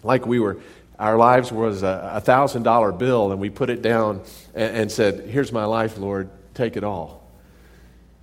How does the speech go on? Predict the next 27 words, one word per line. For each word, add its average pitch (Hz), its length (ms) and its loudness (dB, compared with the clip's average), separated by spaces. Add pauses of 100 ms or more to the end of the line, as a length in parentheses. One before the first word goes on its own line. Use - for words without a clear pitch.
(240)
Most 135 200 0
of 131 80 0
us 113 120 -2
see 170 200 2
it 117 80 2
as 104 140 -6
that 135 200 0
kind 113 300 -4
of 87 100 -10
transaction, 113 800 -4
but 95 160 -6
in 104 100 -6
reality, 131 600 0
it's 117 180 -8
more 127 160 -2
like 117 240 -2
we 143 80 -2
take 135 260 -4
that 101 240 -2
thousand 139 380 -2
dollar 131 280 -2
bill, 107 300 -4
go 113 180 -4
down 120 260 -4
to 110 40 -12
the 104 80 -10
bank, 98 520 -6